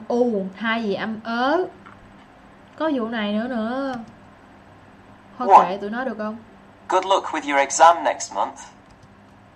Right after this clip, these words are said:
Speaker 1: Vậy là có đứa nó không có đọc good luck, nó đọc good look là có thiệt đó mọi người. Nhưng mà nó không có look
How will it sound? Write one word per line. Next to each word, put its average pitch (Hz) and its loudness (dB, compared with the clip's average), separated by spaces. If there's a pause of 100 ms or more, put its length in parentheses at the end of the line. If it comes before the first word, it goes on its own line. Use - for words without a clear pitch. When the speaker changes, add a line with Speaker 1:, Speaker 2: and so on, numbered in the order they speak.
(400)
Speaker 1:
Vậy 185 -8
là 180 -8
có 226 -10
đứa 240 -4
nó 269 -8
không 202 -10
có 226 -10
đọc 190 -8
good 226 -12
luck, 233 -10
nó 247 -12
đọc 190 -8
good 233 -8
look 247 -6
là 180 -8
có 214 -12
thiệt 165 -12
đó 196 -12
mọi 185 -12
người. 170 -16 (320)
Nhưng 233 -2
mà 214 2
nó 240 0
không 226 -6
có 285 2
look 311 2